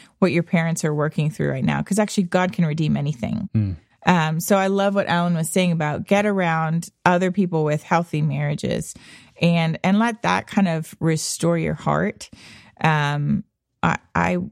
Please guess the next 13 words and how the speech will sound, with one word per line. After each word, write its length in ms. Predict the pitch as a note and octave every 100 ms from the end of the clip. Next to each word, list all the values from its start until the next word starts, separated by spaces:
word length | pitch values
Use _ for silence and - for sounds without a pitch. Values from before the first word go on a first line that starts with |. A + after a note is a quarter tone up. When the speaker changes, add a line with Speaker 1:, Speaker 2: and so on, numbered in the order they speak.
| _ _
Speaker 1:
had 260 | E3+ F3+ F3+
the 80 | E3+
privilege 460 | - A3 G#3 F3+
of 160 | E3+ E3
being 220 | F3 E3+
around 240 | E3 D#3+ D#3
a 60 |
lot 380 | D3+ E3 E3+ F3
of 120 | -
people 260 | - E3 C#3+
with 140 | D#3
healthy 320 | D#3 D3 D3
marriages, 640 | D3 D3 D3 - - D#3